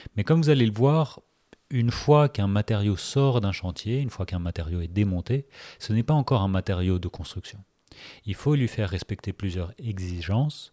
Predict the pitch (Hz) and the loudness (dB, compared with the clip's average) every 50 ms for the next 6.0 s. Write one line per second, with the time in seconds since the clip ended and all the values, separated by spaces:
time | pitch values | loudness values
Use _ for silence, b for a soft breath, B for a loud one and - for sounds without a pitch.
0 | B B B B B B - - - - - - 104 92 - - 139 131 113 - | B B B B B B -8 -8 -8 -6 -4 -4 -4 -4 -2 0 0 0 0 0
1 | 110 104 101 101 101 101 104 110 110 98 92 90 95 90 - 92 92 92 85 - | 0 0 0 2 0 0 2 0 0 0 0 -2 -2 -4 -4 -6 -6 -6 -6 -8
2 | 78 - _ _ _ _ _ _ _ _ _ _ _ _ _ B B B B B | -14 -16 _ _ _ _ _ _ _ _ _ _ _ _ _ B B B B B
3 | B - 110 101 - - 170 170 170 160 131 113 98 98 101 117 143 156 160 123 | B -2 -2 0 2 2 4 4 4 4 4 4 2 2 2 2 0 0 0 0
4 | 98 90 98 92 - - 123 117 98 104 98 - 117 110 95 90 - 95 90 110 | 0 0 0 -2 0 0 0 2 2 2 2 2 2 2 2 2 0 0 0 0
5 | - - - - 104 98 - - - 160 170 147 113 87 95 120 - - - - | 0 -2 -2 -2 -2 -2 -2 -2 2 4 6 6 6 4 2 0 -2 -6 -12 -18